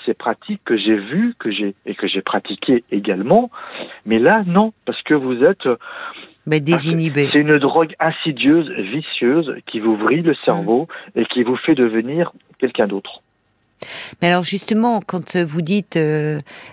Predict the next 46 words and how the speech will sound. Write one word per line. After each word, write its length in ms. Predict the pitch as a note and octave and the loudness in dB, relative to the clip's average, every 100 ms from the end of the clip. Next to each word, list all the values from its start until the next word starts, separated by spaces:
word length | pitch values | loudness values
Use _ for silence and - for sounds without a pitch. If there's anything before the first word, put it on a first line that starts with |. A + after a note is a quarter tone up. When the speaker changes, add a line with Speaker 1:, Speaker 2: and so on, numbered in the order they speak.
| _ | _
Speaker 2:
c'était 360 | - D3+ - | -8 -2 0
surtout 400 | E3+ - - - | 0 -2 -6 -2
les 120 | F3 F3 | 2 4
week-ends, 720 | E3+ E3 F#3+ F#3 F#3 F#3 F3+ | 4 2 4 4 2 2 0
parce 220 | D#3 B2+ | -2 -6
que 100 | - | -2
vous 120 | D#3 D3+ | -2 -2
disiez 280 | C#3+ C#3+ E3 | -2 -2 0
que 100 | D#3+ | 0
le 60 | |
dimanche, 540 | C#3+ D3+ D3+ D#3 D#3+ B2+ | -2 0 0 0 -2 -2
vous 140 | C#3 | -6
pouviez 420 | B2 D3 C3+ D#3+ | -4 -4 0 -2
comater, 720 | D3+ - D3+ D#3 - F3+ F#3 | -2 0 2 2 2 2 2
je 80 | E3 | 0
reprends 360 | D3 C3 D#3+ D3 | -4 -4 -4 -4
votre 240 | C#3 - | -6 -6
expression. 680 | D3 - - D3 - F#3 G#3 - - - - - | -8 -6 -6 -6 0 0 0 -4 -14 -16 -10 0
Mais 60 | |
alors, 260 | F3+ F#3+ E3+ - - - - - - | 4 4 2 -4 -12 -12 -12 -14 -6
quand 140 | - - | 0 0
tout 120 | G#3 | 4
le 60 | A3 | 4
monde, 240 | B3 A3 | 4 2
une 80 | F#3 | 0
fois 160 | - | -2
que 60 | G#3 | -6
tout 140 | - | -2
le 60 | F#3+ | 0
monde 160 | G3 F3 | 2 0
est 100 | C#3 | 0
parti, 540 | D#3 - - E3+ D#3+ | -2 -2 -6 -4 -2
enfin, 340 | D3 - D3+ A#2 C#2 | -4 0 0 0 -4
souvent 320 | - - C#3 F#3+ | -10 -2 2 4
dans 120 | E3+ | 4
les, 80 | C3+ | 2
avec 180 | C#3+ F3 | 0 0
les 60 | |
produits 360 | D#3 - D#3 E3+ | -2 0 0 0
stupéfiants, 600 | - D3 - D3 - G#3+ | -2 -4 0 0 2 2
il 80 | G3+ | 2
peut 100 | - | 0
y 80 | D3+ | 2
avoir 240 | C#3+ D3+ C#3+ | 2 2 0
une 220 | C#3+ C#3+ | 0 2
descente. 720 | E3 - G3+ G3+ F3+ - - | 0 0 -2 0 -2 -8 -16